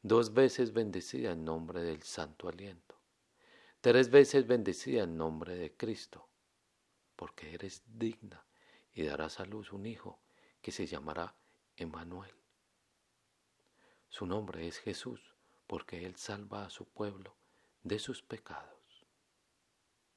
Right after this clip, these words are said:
Y María fue deprisa a contar a Isabel las promesas de Gabriel.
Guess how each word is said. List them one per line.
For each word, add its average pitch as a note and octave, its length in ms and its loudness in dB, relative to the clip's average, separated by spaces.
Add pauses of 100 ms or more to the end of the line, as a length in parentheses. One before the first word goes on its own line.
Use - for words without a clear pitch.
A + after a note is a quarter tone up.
(2000)
Y E3+ 100 4
María C3+ 480 12 (240)
fue F#2 220 8
deprisa B2+ 580 6
a G#2+ 100 2
contar F#2+ 440 2
a A2 60 4
Isabel G#2 520 -2 (340)
las E2+ 300 -2
promesas D#2+ 760 -12 (300)
de E2 300 -4
Gabriel. F#2 480 -14